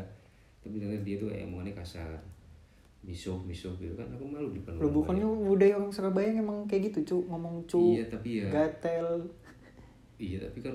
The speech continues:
Speaker 2: Wes
Speaker 1: kalau
Speaker 2: biasa,
Speaker 1: perempuan
Speaker 2: Cuk.
Speaker 1: gitu di depannya orang kayak orang tua gitu kan kurang anu tuh, Cuk.
Speaker 2: Oh, iya.
Speaker 1: Apalagi nanti kalau misal lah buat rumah tangga, nanti kalau di depan orang tua misuh-misuh kan juga nggak enak.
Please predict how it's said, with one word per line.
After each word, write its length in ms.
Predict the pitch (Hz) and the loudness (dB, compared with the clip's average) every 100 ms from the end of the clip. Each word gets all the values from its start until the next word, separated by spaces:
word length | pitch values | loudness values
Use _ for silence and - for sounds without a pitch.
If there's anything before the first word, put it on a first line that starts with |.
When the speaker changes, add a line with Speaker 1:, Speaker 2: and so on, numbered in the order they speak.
| 120 | -2
Speaker 2:
Wes 160 | 175 110 | 0 4
Speaker 1:
kalau 80 | |
Speaker 2:
biasa, 240 | 196 196 120 | 6 8 8
Speaker 1:
perempuan 400 | - - 196 131 | 6 4 4 4
Speaker 2:
Cuk. 80 | 120 | 0
Speaker 1:
gitu 180 | 113 135 | -2 -2
di 100 | 113 | 0
depannya 360 | 101 104 107 107 | -2 -2 -2 0
orang 240 | 110 113 | -2 -2
kayak 300 | 110 104 104 104 - - - - - - - - - - 113 | -2 -4 -6 -10 -16 -20 -20 -20 -20 -20 -20 -20 -20 -14 -8
orang 240 | 104 107 | -4 -2
tua 320 | 104 101 113 | -4 -2 -4
gitu 240 | 120 120 151 | -4 -6 -6
kan 80 | 151 | -6
kurang 160 | 131 123 | -6 -6
anu 160 | 127 | -4
tuh, 80 | 104 - | -6 -6
Cuk. 60 | - | -4
Speaker 2:
Oh, 300 | 131 135 131 | -2 0 0
iya. 160 | 123 101 | 0 -2
Speaker 1:
Apalagi 180 | 101 117 | -2 -2
nanti 160 | 110 120 | -4 -4
kalau 160 | 117 | -4
misal 380 | 101 98 107 113 | -2 -4 -2 -2
lah 100 | 98 87 | -2 -4
buat 160 | 85 | -6
rumah 240 | - 87 82 | -6 -6 -8
tangga, 320 | 85 80 90 | -8 -8 -8
nanti 220 | 107 123 | -8 -8
kalau 160 | 135 123 | -8 -8
di 140 | 104 | -6
depan 260 | 104 104 101 | -6 -6 -6
orang 220 | 110 110 | -6 -6
tua 100 | 110 | -6
misuh-misuh 460 | 123 123 123 127 127 | -8 -8 -8 -8 -8
kan 100 | 151 | -8
juga 240 | 127 120 | -6 -6
nggak 100 | 120 139 | -6 -8
enak. 160 | 82 | -10